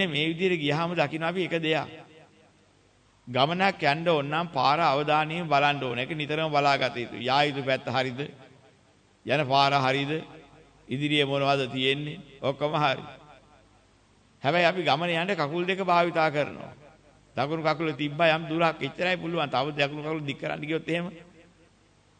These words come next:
හන්දි කොර වෙන්න පුළුවන්. දික් වෙන්නේ නැහැ. එච්චර යම්කිසි ප්‍රමාණයක් තියෙනවා. යන්න අඩි එකක්, දෙකක් හරි තුනක් හරි. තුනක් බෑ, අඩි එකමාරක් දෙකක් විතර. ඊට පස්සේ මොකද කරන්නේ? දකුණට ඉස්සරහට ගත්ත දකුණු කකුල තියලා.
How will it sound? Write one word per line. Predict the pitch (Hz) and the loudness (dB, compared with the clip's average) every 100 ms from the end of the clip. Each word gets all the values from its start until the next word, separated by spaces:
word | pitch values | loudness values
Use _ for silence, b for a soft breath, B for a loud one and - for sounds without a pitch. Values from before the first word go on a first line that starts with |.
| _ _ _ _ _ _ _ _ _ _ - | _ _ _ _ _ _ _ _ _ _ -4
හන්දි | 127 143 | -2 -2
කොර | 147 151 | -2 0
වෙන්න | 151 156 | 0 0
පුළුවන්. | 156 156 - - - - - - _ - | -2 -4 -4 -8 -12 -20 -20 -20 _ -12
දික් | 127 - | -10 -4
වෙන්නේ | 160 147 | -2 0
නැහැ. | 160 139 | 0 -2
එච්චර | 120 160 | -2 -2
යම්කිසි | 143 135 135 | -2 -2 -6
ප්‍රමාණයක් | 160 139 156 165 170 147 | -4 -2 0 2 0 -2
තියෙනවා. | 147 135 135 139 | -4 -2 2 2
යන්න | 135 127 | 0 -4
අඩි | - 135 | -4 -4
එකක්, | 131 135 135 | -2 -4 -4
දෙකක් | 131 139 123 | -2 -2 -2
හරි | 131 143 | -4 -4
තුනක් | 131 139 135 | -4 -4 -2
හරි. | 143 143 - - - - | -6 -6 -14 -20 -20 -18
තුනක් | - 147 135 | -2 0 2
බෑ, | 127 | 2
අඩි | 147 135 143 | 2 2 0
එකමාරක් | 131 131 139 131 131 151 | 0 0 0 0 0 -2
දෙකක් | 131 131 | -2 -2
විතර. | 131 131 120 - 123 - _ _ _ _ _ _ _ _ _ _ _ _ _ _ | -4 -8 -8 -12 -20 -20 _ _ _ _ _ _ _ _ _ _ _ _ _ _
ඊට | 143 180 | -2 0
පස්සේ | 190 190 | 2 2
මොකද | 180 165 170 | 0 0 0
කරන්නේ? | 165 151 127 156 131 - - - - _ _ _ _ _ _ _ _ _ _ | 2 2 0 -6 -16 -20 -20 -20 -20 _ _ _ _ _ _ _ _ _ _
දකුණට | 123 139 170 170 | 2 2 2 -2
ඉස්සරහට | 165 - 160 170 170 | -2 -2 0 0 0
ගත්ත | 170 175 | 0 0
දකුණු | 143 131 156 | 0 0 -2
කකුල | 165 165 156 | -4 0 -2
තියලා. | 123 151 131 | 0 0 0